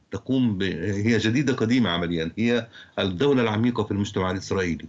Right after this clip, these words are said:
مجموعة كبيرة من الشباب، آه، ذوي النجاحات الك-، الهائلة في مجال الاقتصاد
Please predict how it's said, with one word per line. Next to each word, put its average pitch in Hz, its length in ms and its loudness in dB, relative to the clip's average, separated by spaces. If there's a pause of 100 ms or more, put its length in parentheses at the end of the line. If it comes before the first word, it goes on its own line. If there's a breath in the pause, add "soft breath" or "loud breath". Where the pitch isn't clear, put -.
(440 loud breath)
مجموعة 120 520 2
كبيرة 113 400 4
من 98 140 4
الشباب، 98 640 0
آه، 90 440 2
ذوي 104 540 4
النجاحات 85 1300 0
الك-، 92 300 -4
الهائلة 90 1000 0
في 95 160 -6
مجال 95 280 0
الاقتصاد 110 720 -2